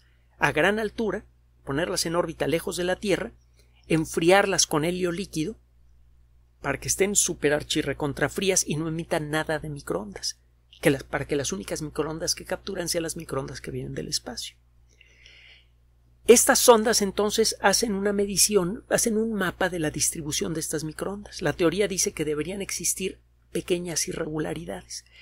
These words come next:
En algunos lugares se debería ver más intensa la radiación que en otras. Es como si estuviéramos sumergidos en el interior de un panqué,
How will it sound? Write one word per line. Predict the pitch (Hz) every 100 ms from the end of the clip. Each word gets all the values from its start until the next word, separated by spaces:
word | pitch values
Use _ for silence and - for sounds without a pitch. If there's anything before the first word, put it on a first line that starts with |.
| -
En | 202
algunos | 156 190 185
lugares | 180 165 170
se | -
debería | 143 139 143 170 165 - _ _
ver | 139 175 180
más | - 156 180 -
intensa | 180 143 175 160 165
la | 151
radiación | 139 143 143 - 156 139
que | 156
en | 160
otras. | - - - - _ _ _ _ _ _ _ _ - - -
Es | -
como | - 233
si | 196 185
estuviéramos | - 170 185 202 190
sumergidos | - 170 156 - 220 180 175 170
en | 151
el | 147
interior | 143 147 147 165 170 165
de |
un | 156 175
panqué, | - - 147 143 - 160